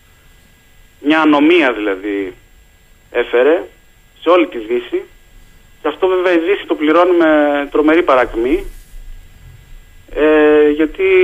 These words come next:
έχει φέρει έναν άνθρωπο αποδομημένο,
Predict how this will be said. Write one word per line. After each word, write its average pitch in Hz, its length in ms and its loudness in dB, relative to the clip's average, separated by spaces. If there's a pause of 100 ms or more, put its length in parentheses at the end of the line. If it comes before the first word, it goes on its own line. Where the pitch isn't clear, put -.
(920)
έχει - 280 0
φέρει 175 180 0
έναν 165 280 2
άνθρωπο 175 580 0
αποδομημένο, 147 920 0